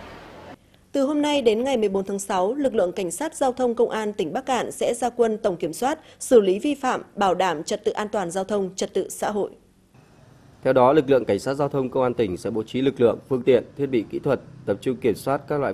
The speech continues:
Speaker 2: phương tiện giao thông cơ giới đường bộ trên quốc lộ ba, ba B, quốc lộ hai bảy chín, đường Hồ Chí Minh, đường B O T Thái Nguyên, Chợ Mới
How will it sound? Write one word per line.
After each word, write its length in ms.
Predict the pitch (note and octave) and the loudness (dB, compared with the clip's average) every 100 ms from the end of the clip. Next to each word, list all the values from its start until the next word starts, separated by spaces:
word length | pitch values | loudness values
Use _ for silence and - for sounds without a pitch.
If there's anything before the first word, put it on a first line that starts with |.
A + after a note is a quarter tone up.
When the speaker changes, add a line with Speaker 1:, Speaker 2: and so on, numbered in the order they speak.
| - | -6
Speaker 2:
phương 100 | A#2 | -6
tiện 180 | A#2+ F#2 | -4 -2
giao 140 | A2 | -2
thông 180 | A#2+ G#2+ | -2 -2
cơ 160 | A#2 | 0
giới 160 | G2+ A2 | 0 0
đường 160 | B2 A2 | 2 4
bộ 160 | A2+ - - | 2 2 -10
trên 220 | - G#2+ | -4 -4
quốc 140 | G#2+ A#2 | -4 -6
lộ 120 | G#2 | 2
ba, 280 | A2+ A#2 A2 - | 8 8 6 -2
ba 120 | A2 | -2
B, 80 | A2+ B2 A#2+ - - - _ - | 4 4 4 -2 -20 -20 _ -6
quốc 140 | C#3 | 0
lộ 120 | C#3 | 2
hai 140 | A#2 A#2 | 2 0
bảy 100 | G2 | -2
chín, 340 | - B2+ E3+ - | 0 -2 -2 -10
đường 200 | C3+ G#2+ | -4 -2
Hồ 80 | A2 | -2
Chí 160 | G#2 D3 | -2 4
Minh, 220 | D3+ C#3 - - | 4 4 -4 -10
đường 240 | - G#2 G2+ | -4 -2 2
B 40 | |
O 140 | A2+ A#2 | 2 2
T 360 | B2 A#2 A2+ | 4 4 4
Thái 100 | A2 | 0
Nguyên, 240 | B2 C#3 B2 - - | 4 4 4 -4 -16
Chợ 140 | - - | -6 0
Mới 280 | A#2 B2+ | 4 4